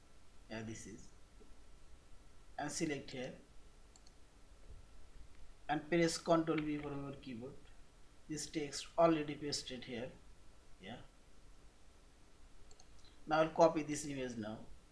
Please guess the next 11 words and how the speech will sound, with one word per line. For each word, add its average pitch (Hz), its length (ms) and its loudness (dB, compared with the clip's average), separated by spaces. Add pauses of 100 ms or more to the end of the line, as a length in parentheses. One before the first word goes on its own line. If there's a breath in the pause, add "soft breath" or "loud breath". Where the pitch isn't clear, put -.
(140)
Select 123 420 -4
and 135 140 -4
click 131 220 -6
right 113 180 -4
button, 101 300 -6 (240)
copy. - 340 -8 (1900)
Go 117 200 -4
to 101 100 -8
Google 98 260 -6
Sheet 87 320 -6 (760)
here - 120 -14